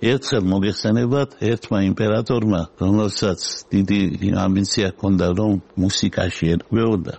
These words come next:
მოცარტს უთხრა, რომ გადასარევი მუსიკა გაქვს, მაგრამ ნოტები გაქვს ბევრი. ეს იტალიელმა კარისკაცებმა ასწავლეს,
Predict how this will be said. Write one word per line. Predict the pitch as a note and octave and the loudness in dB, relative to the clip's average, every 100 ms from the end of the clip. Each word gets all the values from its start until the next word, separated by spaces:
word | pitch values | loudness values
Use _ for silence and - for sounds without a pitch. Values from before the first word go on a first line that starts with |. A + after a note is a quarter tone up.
| - | -4
მოცარტს | G2 G2 C#3 - - F2+ E2+ - | 0 2 0 -2 -2 -2 -2 -4
უთხრა, | A#2 C3 - G#2 F#2 | -2 -2 -2 0 0
რომ | E2+ E2+ | 0 -2
გადასარევი | F#2 A2 C#3 C3 - G#2+ G#2+ G#2 G2+ | -2 0 0 -2 0 0 0 0 2
მუსიკა | G2 G2 - F#2+ G2+ F#2 | 2 0 0 -2 0 0
გაქვს, | F2+ - - | 0 -2 -2
მაგრამ | G2+ A2+ C3 B2 - - - - - F#2 | 0 2 0 0 -4 -20 -20 -20 -2 0
ნოტები | G#2 C3 B2 A#2 G#2 G2 | 2 2 0 0 0 0
გაქვს | A#2 A#2+ - | 0 -2 -4
ბევრი. | - F#2+ F2 D#2 D2+ - - _ | -2 0 2 2 0 -4 -14 _
ეს | - A#2 - | -2 -2 0
იტალიელმა | G2 A#2+ A#2 G#2 G#2 G2+ G#2+ G#2+ G2 - | -2 0 0 0 2 2 2 0 -2 -8
კარისკაცებმა | - G2+ F#2 - F2 - G#2 F#2 F#2 | -4 -2 -2 -2 -2 0 0 0 0
ასწავლეს, | F#2 - B2 A2+ F2+ E2 | -2 -2 0 2 0 -2